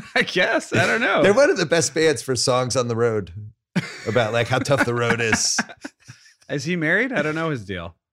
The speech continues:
Speaker 2: No, I don't know. I just, I just always worry when things are so good for somebody for a short stretch. I just, I just want, I'm looking out for you.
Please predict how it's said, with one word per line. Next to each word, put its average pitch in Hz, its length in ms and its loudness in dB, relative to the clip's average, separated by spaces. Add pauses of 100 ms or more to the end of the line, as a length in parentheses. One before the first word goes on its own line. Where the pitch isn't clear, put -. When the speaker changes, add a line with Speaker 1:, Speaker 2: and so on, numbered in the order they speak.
(140)
Speaker 2:
No, 139 140 4
I 131 120 6
don't 123 140 2
know. 95 360 -2
I 135 80 2
just, 143 360 -2
I 131 120 2
just 131 260 -4
always 135 260 0
worry 123 280 0
when 98 200 -2
things 101 280 -6
are 98 80 -4
so 101 240 -2
good 95 260 -4
for 95 100 -10
somebody 87 460 -4
for 87 320 -8
a 95 140 -12
short 87 340 -8
stretch. - 400 -12
I 123 80 -2
just, - 240 -6
I 165 120 -6
just - 180 -8
want, 180 260 -8
I'm 156 160 -6
looking 165 220 -6
out 151 80 -8
for 165 100 -12
you. 160 280 -10